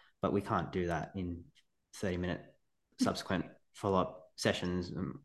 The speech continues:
especially if we're, uh, you know, back to back and everyone else is also thirty minutes and they're also dealing with their own complex issues. And as a clinician, we're trying to juggle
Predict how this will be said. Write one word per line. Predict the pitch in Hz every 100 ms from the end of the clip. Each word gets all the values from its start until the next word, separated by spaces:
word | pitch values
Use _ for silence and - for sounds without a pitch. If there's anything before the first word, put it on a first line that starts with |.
| -
especially | - - 120 - 101
if | -
we're, | 90 82 - _ - - _ 82
uh, | 82 - - _ _ _ _ -
you | 80
know, |
back | 87 92 -
to |
back | 98 90 -
and | 95 90 90
everyone | 101 92 95
else | 95 92 -
is | 92
also | 90 127 123
thirty | 101 104 98
minutes | 92 90 -
and | 92
they're | 98
also | 120 113
dealing | 98 92
with | 90
their | 92 95
own | 107 104 -
complex | 104 - 90 - -
issues. | 101 98 92
And | 92 90 92 - -
as | 101
a |
clinician, | 98 107 110 - 101 95
we're | 95 92 - -
trying | - 101
to | 98
juggle | 104 101 98 95 90